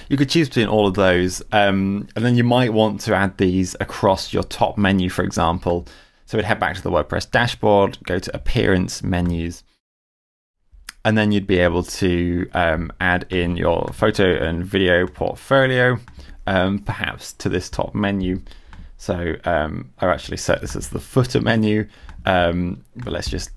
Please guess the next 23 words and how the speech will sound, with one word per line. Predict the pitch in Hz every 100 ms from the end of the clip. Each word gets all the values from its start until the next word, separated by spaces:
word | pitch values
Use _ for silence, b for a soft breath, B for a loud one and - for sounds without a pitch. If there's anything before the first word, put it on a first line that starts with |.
| -
change | - 87
that | 90
around. | - 127 120 113 110 107 -
Um, | 95 85 82 85 80 90 - - _ -
you | 104
can | 98
obviously | - -
call | - 90
your | 85
menu | 82 82
whatever | 82 85
you | 90
like. | 110 127 127 b b b
And | -
then | 147 139
we're |
gonna | 123 113
see | 101 101
I've |
got | 92
my | - 90
photo | - 135 131 123
portfolio | 123 127 120 113 110 113